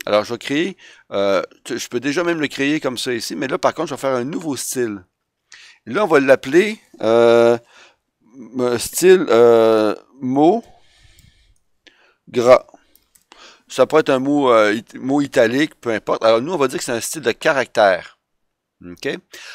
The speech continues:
On pourrait dire aussi style lié paragraphe et caractère selon le cas. Mais dans ce cas-ci, juste pa-, juste caractère, c'est suffisant.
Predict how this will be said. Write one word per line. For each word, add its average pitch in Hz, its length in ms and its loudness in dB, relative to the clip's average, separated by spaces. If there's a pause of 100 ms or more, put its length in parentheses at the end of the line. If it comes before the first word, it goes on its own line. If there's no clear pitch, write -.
(120)
On 120 80 -4
pourrait 143 140 2
dire 202 160 -6
aussi 185 240 -4
style 180 480 -2
lié 151 400 -8 (340)
paragraphe 139 580 6
et 156 140 0
caractère 120 560 4
selon 107 280 -4
le 98 60 -8
cas. - 180 -8
Mais 101 140 -10
dans 120 160 -6
ce - 60 -10
cas-ci, 170 320 -10
juste 156 160 -8
pa-, - 220 -6
juste 143 180 -12
caractère, 131 420 -2
c'est 123 80 -12
suffisant. 117 520 -10